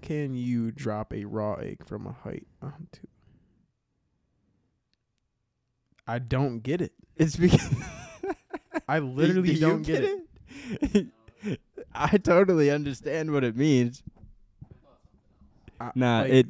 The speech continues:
Speaker 1: thi-, bro, wait.
Speaker 2: I
Speaker 1: How are
Speaker 2: get it.
Speaker 1: you making it sense? I, how are you making this make
Speaker 2: Okay,
Speaker 1: sense to
Speaker 2: okay.
Speaker 1: yourself? 'Cause I don't get it.
Speaker 2: It's saying,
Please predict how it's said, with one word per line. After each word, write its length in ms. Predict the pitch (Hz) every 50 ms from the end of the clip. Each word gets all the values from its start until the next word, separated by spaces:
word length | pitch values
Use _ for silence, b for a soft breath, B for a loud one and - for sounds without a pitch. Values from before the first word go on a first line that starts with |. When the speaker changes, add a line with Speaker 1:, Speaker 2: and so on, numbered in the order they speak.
| - - 139
Speaker 1:
thi-, 160 | 151 180 185 - -
bro, 180 | - 220 226 180
wait. 420 | 139 123 123 127 147 180 170 - - _ _ _ -
Speaker 2:
I 260 | - - 120 131 165
Speaker 1:
How 100 | 190 285 302
are 40 | -
Speaker 2:
get 120 | - 190
it. 100 | - 180
Speaker 1:
you 180 | 220 294 339 359
making 360 | 311 240 214 208 175 156 147
it 120 | 135 120
sense? 400 | - - - 131 117 110 104 - - -
I, 100 | 143 147 - - - _ _
how 160 | - 170 175
are 100 | 214 220
you 180 | 202 196 196 214
making 400 | 214 196 180 170 - 165 156 151
this 180 | 147 143 - -
make 160 | 151 143 139
Speaker 2:
Okay, 80 | 131 143 - 151 120
Speaker 1:
sense 60 | 107 92
to 60 | 110
Speaker 2:
okay. 100 | 127 127 135
Speaker 1:
yourself? 420 | 110 95 90 - - 160 127 120 -
'Cause 160 | - - 131
I 140 | 123 120 143 170
don't 220 | 175 156 135 123
get 160 | 135 165 165
it. 100 | 127 - _ _ _ _ _ _ _ _
Speaker 2:
It's 240 | - 131 127 - -
saying, 540 | - - 151 151 151 151 151 151 151 147